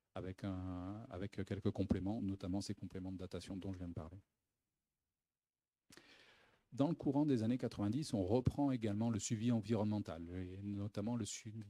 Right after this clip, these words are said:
le suivi, euh, euh, climatologique de la, de la cavité. On essaye de comprendre comment fonctionne naturellement la grotte,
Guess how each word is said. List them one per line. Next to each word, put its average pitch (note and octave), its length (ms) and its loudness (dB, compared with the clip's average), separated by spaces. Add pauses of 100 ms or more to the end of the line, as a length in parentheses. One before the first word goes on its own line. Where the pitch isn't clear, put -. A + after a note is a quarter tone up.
(160)
le G#2+ 100 -4
suivi, A2+ 460 0
euh, F#2+ 180 -2 (460)
euh, F#2 880 -2
climatologique G#2+ 720 0
de G2+ 100 0
la, F2+ 240 -2
de F#2 120 -2
la F#2+ 100 0
cavité. F#2+ 460 -2 (180)
On F2+ 160 -2
essaye A2+ 340 0
de G2+ 600 0
comprendre A#2+ 580 0
comment A2+ 320 2
fonctionne A2 540 0
naturellement G#2 500 0
la F#2+ 100 0
grotte, F#2+ 320 4